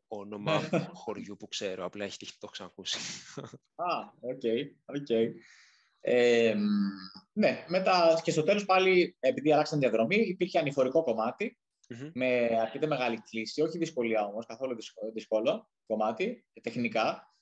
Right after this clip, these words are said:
Speaker 2: Ε, απλά μεγάλες κλίσεις, ε, που σε βγάζανε πάλι στην άσφαλτο και μετά πέρναγες απέναντι και τερμάτιζες, ε, εκεί που, στο ίδιο σημείο που είχαμε ξεκινήσει το
Speaker 1: Τερματίζατε,
Speaker 2: πρωί.
Speaker 1: ήτανε εκκίνηση και τερματισμός στο Τύχιο.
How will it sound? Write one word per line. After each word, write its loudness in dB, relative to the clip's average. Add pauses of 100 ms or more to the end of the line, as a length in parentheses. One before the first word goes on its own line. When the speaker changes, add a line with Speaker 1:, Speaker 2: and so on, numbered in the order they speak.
(240)
Speaker 2:
Ε, 0
απλά 0
μεγάλες 2
κλίσεις, -4
ε, -4
που -8
σε -2
βγάζανε -2
πάλι -4 (200)
στην -10
άσφαλτο -4
και -10
μετά -6 (160)
πέρναγες -4
απέναντι -4
και -8
τερμάτιζες, -4
ε, -2 (380)
εκεί -8
που, -2
στο -4
ίδιο 0
σημείο -4
που -10
είχαμε -10
ξεκινήσει -12
το -2
Speaker 1:
Τερματίζατε, 0
Speaker 2:
πρωί. -2
Speaker 1:
ήτανε -4
εκκίνηση -6
και -10
τερματισμός -10
στο -14
Τύχιο. -8